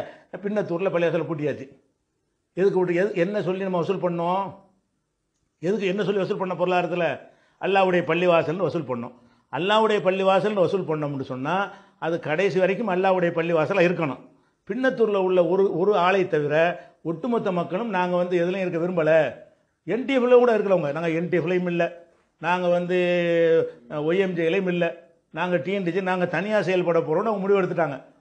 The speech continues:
முடிவு எடுத்தவொன்னே அந்த ஒத்தாள் போய் நெஞ்சு விட்டாருன்னு கேட்டா பூட்டை போட்டு பூட்டி வச்சுட்டு விட்டாரு. அப்ப தொழுகை இல்ல. அந்த பள்ளிவாசலுக்கு மக்கள்கிட்ட வசூல் பண்றீங்க, உங்க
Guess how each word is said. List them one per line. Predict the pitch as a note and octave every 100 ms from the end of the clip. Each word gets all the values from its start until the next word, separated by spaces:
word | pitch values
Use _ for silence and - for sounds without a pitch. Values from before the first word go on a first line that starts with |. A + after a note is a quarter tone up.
| _ E3
முடிவு | B3+ B3+
எடுத்தவொன்னே | G3+ F3+ E3+ E3+
அந்த | D#3
ஒத்தாள் | E3 F3 A#3 G3+
போய் | F3+
நெஞ்சு | F3
விட்டாருன்னு | D#3 D3 C#3+ C#3+
கேட்டா | C3+ F3
பூட்டை | A3 F3+
போட்டு | F#3
பூட்டி | F3 D#3
வச்சுட்டு | C#3 C3
விட்டாரு. | A2 - _ _ _ _ _ _ _ D#3+
அப்ப | F3+ B3
தொழுகை | G#3 G#3 F3+
இல்ல. | D3+ C3 - - _ _ _ -
அந்த | F3+
பள்ளிவாசலுக்கு | E3+ E3+ G#3+ A3 G#3+ G3 G3+ F#3
மக்கள்கிட்ட | F3 E3 G#3+ G3
வசூல் | F3+ E3+ G3 E3
பண்றீங்க, | E3+ D#3 D3+ E3 B3 - - _ _ -
உங்க | A3